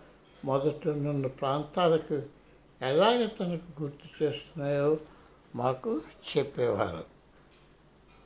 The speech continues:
మనకు కావలసిన సేంద్రియ కూరగాయల-, కూరగాయలను పండించుకోవాలి అని కొంట చూపుతో మాకు చెప్పారు. తరువాత మాలో చాలామంది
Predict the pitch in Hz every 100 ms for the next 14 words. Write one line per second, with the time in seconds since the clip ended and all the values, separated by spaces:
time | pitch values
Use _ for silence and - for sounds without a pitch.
0 | - - - - - - - - 180 202
1 | 208 180 - 196 214 269 269 262 220 -
2 | 170 170 185 190 185 180 190 170 165 165
3 | 160 156 165 156 160 160 - 185 165 156
4 | 151 143 143 127 135 135 135 127 - -
5 | 135 127 131 123 - - - - - -
6 | 143 175 247 - - 170 143 135 131 -
7 | 131 - - 220 285 196 - - 135 -
8 | 117 101 101 - - - - - - -
9 | - - 135 120 120 123 - 214 311 -
10 | - - _ - 147 170 185 190 - 156
11 | 151 147 147 156 185 240